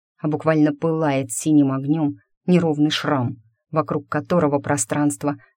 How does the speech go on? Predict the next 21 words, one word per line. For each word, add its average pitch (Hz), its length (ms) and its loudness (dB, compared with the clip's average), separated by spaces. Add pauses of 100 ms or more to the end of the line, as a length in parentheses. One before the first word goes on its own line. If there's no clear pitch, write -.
прямо-таки 147 560 0
плывёт. 147 560 -4 (480)
А 165 180 -2
вот 196 360 -4
и 202 80 -2
первый 151 460 -2
надрыв. 143 580 -4 (320)
Саан, 139 720 -4 (240)
какой 160 300 -4
же 151 120 -4
он 151 160 -2
крупный, 151 580 -4 (420)
пожалуй, 160 380 -2
раза 160 240 -2
в 147 60 -8
два 147 220 -2
шире 151 440 0
и - 20 4
выше, 156 340 -4
чем 135 320 -4
тот, - 300 -8